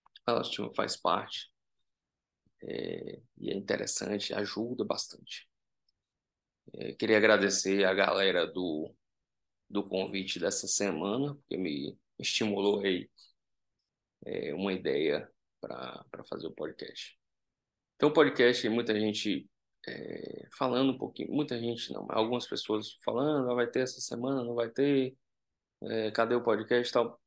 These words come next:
O podcast vai durar provavelmente infinitamente, assim, enquanto eu, eu estiver vivo, provavelmente eu quero fazer. É, quero ter uma meta de pelo menos uma, duas vezes por mês fazer, assim,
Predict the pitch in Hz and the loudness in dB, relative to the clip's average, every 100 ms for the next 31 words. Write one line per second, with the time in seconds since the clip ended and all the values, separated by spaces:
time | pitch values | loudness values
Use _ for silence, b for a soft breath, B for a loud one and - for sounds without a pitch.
0 | _ _ - 135 135 123 120 120 - 104 | _ _ -12 2 4 4 4 2 2 -4
1 | - - 107 104 110 117 107 92 90 82 | -4 -10 -12 2 4 6 6 8 6 4
2 | 76 - _ _ _ _ - 107 101 101 | 0 -6 _ _ _ _ 2 4 6 6
3 | 98 85 92 92 90 71 67 - 82 - | 4 0 -4 -6 -8 -8 -10 -10 -10 -4
4 | 101 - 78 104 135 - - - - - | -2 -2 -2 -4 -6 -8 -10 -10 -10 -10
5 | - - - _ _ _ _ _ - - | -8 -10 -12 _ _ _ _ _ -12 -6
6 | 85 78 - - - - - - - 101 | -4 -4 -6 -10 -10 -12 -10 -6 -4 -4
7 | - - - _ _ _ _ _ _ _ | -6 -8 -12 _ _ _ _ _ _ _
8 | _ _ _ _ - 98 98 104 120 120 | _ _ _ _ -2 0 0 4 4 6
9 | 113 101 98 113 90 95 110 104 107 107 | 4 4 2 0 -4 -4 -2 -2 -2 -4
10 | 107 117 123 110 104 - - - 98 95 | -4 -4 -2 -4 -4 -8 -10 -2 -2 0
11 | 95 90 - - - - - 110 110 98 | -2 -4 -4 -6 -8 -16 -14 -8 -2 0
12 | 104 101 - - - _ - - 98 98 | 0 0 -4 -6 -12 _ -2 -2 0 -2
13 | 127 135 - - | -4 -10 -16 -16